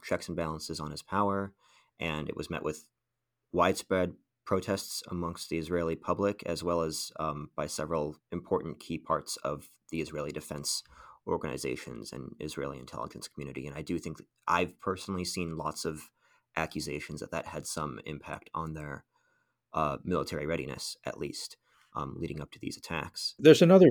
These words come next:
Speaker 2: factor that we,
Speaker 1: Mm-hmm.
Speaker 2: that, again, without knowing anything, my instinct is to look to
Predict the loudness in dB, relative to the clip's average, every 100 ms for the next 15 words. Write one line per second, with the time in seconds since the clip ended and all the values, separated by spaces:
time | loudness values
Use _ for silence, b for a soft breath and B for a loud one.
0 | 10 8 8 10 8 8 6 6 8 8
1 | 8 2 2 -4 -2 -4 6 8 8 6
2 | 8 10 10 8 8 8 6 2 -2 -2
3 | 0 4 6 6 6 2 2 2 0 0
4 | -4 -6 -2 8 8 8 6 8 8